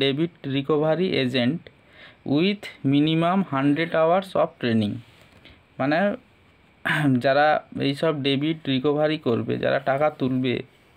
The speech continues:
ঋণ দেওয়া টাকা ব্যাংকের জন্য তুলবে, তাদের জন্য একটা কোর্সের ব্যবস্থা করে, সেটা হচ্ছে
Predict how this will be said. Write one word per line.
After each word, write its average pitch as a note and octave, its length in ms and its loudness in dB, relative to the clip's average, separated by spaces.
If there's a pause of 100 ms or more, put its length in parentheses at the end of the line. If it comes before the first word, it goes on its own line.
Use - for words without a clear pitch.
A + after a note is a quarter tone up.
(540)
ঋণ C#3 280 4
দেওয়া C#3+ 200 4
টাকা C#3+ 520 0
ব্যাংকের C#3 460 0
জন্য D3+ 300 -2
তুলবে, B2+ 320 -2
তাদের C3+ 360 0
জন্য D#3+ 240 -2
একটা E3+ 500 -2 (100)
কোর্সের C#3+ 420 -2
ব্যবস্থা B2 440 0
করে, D#3+ 240 -6
সেটা D3+ 280 -4
হচ্ছে G3+ 500 -4